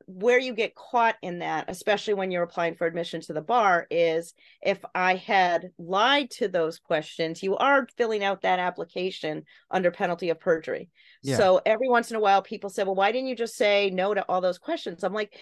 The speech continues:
Speaker 1: "Because I literally would have been lying <laughs> on my application for admission to the bar. And why would you want that?" Like, I know people
Speaker 2: Sure.
Speaker 1: jokingly say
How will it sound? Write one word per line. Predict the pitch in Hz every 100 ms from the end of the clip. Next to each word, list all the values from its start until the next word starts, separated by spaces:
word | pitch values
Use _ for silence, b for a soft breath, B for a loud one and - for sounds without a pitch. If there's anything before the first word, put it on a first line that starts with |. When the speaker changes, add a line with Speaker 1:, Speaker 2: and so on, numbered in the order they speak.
| B
Speaker 1:
"Because | 320 - 330
I | 320
literally | 285 302 311 294 262
would | 269
have | 262
been | 247 254
lying | 233 269 262 196
<laughs> | 247 277
on | 311
my | 294 254
application | 277 254 254 233 262 - 214 202 - B -
for | 240
admission | 214 220 226 233
to |
the | 214
bar. | 202 202 214
And | 202 190
why | 196 202
would | 214 202
you | 233
want | 202 202 202 -
that?" | 139 - -
Like, | 175 175
I | 175
know | 185 196 202
people | - 220 190 190
Speaker 2:
Sure. | 208
Speaker 1:
jokingly | 185 196 185 180
say | 185 196 190 180